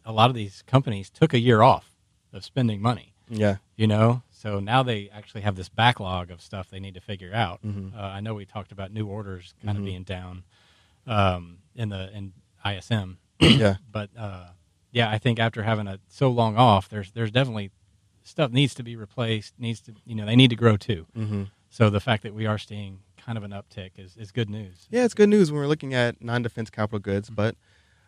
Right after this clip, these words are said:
Speaker 2: um, I think that the monthly rise is such a big deal to me just because it was consecutive months of decline after or before that.
Speaker 1: Mm-hmm.
Speaker 2: So I'm, it's nice to see that coming
Speaker 1: Yeah.
Speaker 2: online a little
Speaker 1: It's
Speaker 2: bit.
Speaker 1: like a bottoming out.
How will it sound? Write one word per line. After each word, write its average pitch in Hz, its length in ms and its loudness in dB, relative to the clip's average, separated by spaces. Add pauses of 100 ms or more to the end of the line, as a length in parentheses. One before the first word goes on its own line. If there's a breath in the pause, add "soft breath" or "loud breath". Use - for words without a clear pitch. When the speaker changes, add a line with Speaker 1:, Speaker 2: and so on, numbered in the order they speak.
(160)
Speaker 2:
um, 113 360 6 (400)
I 120 80 -10
think 147 320 0
that 117 260 6
the 107 200 4 (180)
monthly 113 460 2
rise 104 520 2
is 104 140 -6
such 107 220 -10
a 101 100 -4 (360)
big 190 140 4
deal 160 120 10
to 143 100 6
me 127 140 6
just 117 180 0
because 107 300 0
it - 40 0
was 101 160 -2 (180)
consecutive 104 500 -4
months 98 200 -6
of 95 60 -12
decline 98 380 -6
after 92 320 -6
or 101 140 -4
before 101 380 -4
that. 110 200 -2
Speaker 1:
Mm-hmm. - 280 -20 (180)
Speaker 2:
So 101 440 6
I'm, 101 300 4 (680)
it's 117 140 -6
nice 117 160 8
to 107 60 -10
see 95 180 -8
that 87 240 -6
coming 98 220 -2
Speaker 1:
Yeah. 95 60 -4
Speaker 2:
online 92 260 -4
a - 20 -6
little 92 160 -4
Speaker 1:
It's - 80 -2
Speaker 2:
bit. - 60 6
Speaker 1:
like 120 100 4
a 123 60 -2
bottoming 107 420 4
out. 107 220 -12